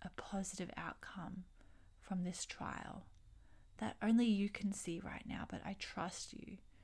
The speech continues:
that it is there, because I know you have never let us down. You have never let us down, and you want us to be in relationship with you."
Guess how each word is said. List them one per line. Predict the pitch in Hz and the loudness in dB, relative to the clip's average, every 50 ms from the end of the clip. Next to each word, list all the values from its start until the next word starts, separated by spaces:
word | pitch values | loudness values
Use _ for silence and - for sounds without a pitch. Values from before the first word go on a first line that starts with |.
| - - - - | -20 -20 -12 -6
that | - 165 160 | -4 -2 -2
it | - - - - - | -2 -4 -6 -2 0
is | 185 180 175 180 - - | 0 0 0 -2 -4 -6
there, | - 95 90 - - - - 196 - - - - - - - - - - - - - | -6 -6 -6 -6 -8 -8 -10 -12 -12 -14 -20 -20 -20 -20 -20 -20 -20 -20 -20 -18 -16
because | - - - 202 190 | -14 -4 -2 0 2
I | - 185 190 | 2 4 4
know | 175 175 180 180 180 | 4 4 4 4 4
you | 180 175 180 180 | 4 4 2 2
have | 170 - 180 180 | 0 0 0 2
never | 175 175 175 180 190 196 185 185 170 | 2 4 4 6 4 4 2 2 0
let | - - 50 - - - - - - - - - - - | 0 0 0 0 -2 -4 -4 -4 -8 -16 -18 -18 -12 -10
us | 185 - - - | -8 -8 -6 -6
down. | - - - - - - 190 185 - - - - - - - - - - - - - - - - - - - - - | -6 -6 -6 -8 -10 -10 -12 -12 -12 -12 -12 -12 -12 -14 -16 -18 -18 -18 -20 -18 -18 -18 -18 -18 -18 -18 -20 -10 -4
You | 214 | -2
have | 196 190 - 202 | -2 -2 0 2
never | 190 196 208 202 202 196 202 | 4 6 6 6 6 4 2
let | 196 196 185 185 | 0 -2 -2 -2
us | 185 - - | -4 -6 -6
down, | - - - - - - - - | -6 -6 -4 -4 -4 -6 -4 -2
and | - 190 180 185 | -2 0 0 0
you | 185 185 - - - - - - - - - - - | 0 -2 -4 -6 -8 -12 -18 -18 -18 -18 -20 -12 -8
want | - 185 185 202 208 214 220 214 - - | -6 0 4 6 6 6 6 4 0 -2
us | - - - 175 - - - | -2 0 0 -2 -4 -6 -6
to | - - 196 | -6 -6 -4
be | - 190 185 | -4 -2 -2
in | 180 180 | -2 -2
relationship | 175 170 175 175 - 180 - - 190 185 - - - - - - | -2 -2 -4 -4 -4 -4 -4 -6 -4 -4 -4 -4 -6 -8 -10 -10
with | 190 - - - | -10 -10 -10 -12
you." | - - - 196 190 | -12 -10 -10 -10 -10